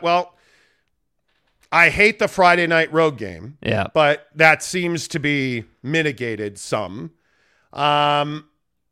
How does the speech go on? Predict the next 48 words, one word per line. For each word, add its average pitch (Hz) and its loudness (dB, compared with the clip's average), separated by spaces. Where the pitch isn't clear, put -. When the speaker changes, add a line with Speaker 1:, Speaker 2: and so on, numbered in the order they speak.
Speaker 1:
I 196 6
don't, 180 2
you 196 0
just 185 -4
gotta 185 6
win. 170 -2
There's, 175 0
you, 160 -6
you, 165 -8
you 170 -6
gotta 160 4
run 135 -2
the 120 -10
table. 104 -6
You 131 2
Speaker 2:
Yeah. 143 4
Speaker 1:
gotta 156 4
win 160 -2
the 156 -2
big 143 -6
games. 117 -8
Absolutely. 147 -2
You 160 4
have 160 2
to 180 -6
win 165 -2
the 156 -2
big 135 -4
games. 85 -12
'Cause, 170 -2
<clears throat> - -18
excuse 214 0
me, 131 -4
those 156 0
are 185 2
the 170 2
games 160 0
that 147 -2
people 147 -2
are 131 0
gonna 120 -4
watch. 104 -12
You 135 -4
gotta 170 6
beat 170 -2
U 175 0
S 147 0
C. 139 -6